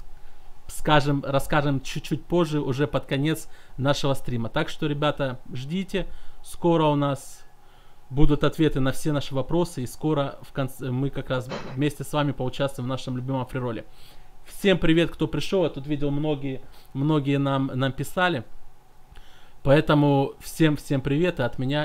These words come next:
и, э, от нашего гостя. И, <laughs> да. Так, ну что, давай, наверное, теперь перейдем, э, к фэнтези.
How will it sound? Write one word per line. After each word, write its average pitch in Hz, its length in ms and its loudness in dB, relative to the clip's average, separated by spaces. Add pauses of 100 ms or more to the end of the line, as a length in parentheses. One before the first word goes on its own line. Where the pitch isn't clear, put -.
и, 135 240 -6 (280)
э, 131 220 -6
от 123 140 -4
нашего 135 320 -2
гостя. 127 380 -4 (380)
И, 143 100 -4 (160)
<laughs> - 160 -20
да. - 440 4 (640)
Так, 156 200 4
ну 175 100 4
что, 175 340 4
давай, 151 280 6
наверное, 185 340 2
теперь 170 320 0
перейдем, 165 560 4
э, 135 400 2
к - 60 -12
фэнтези. 123 520 2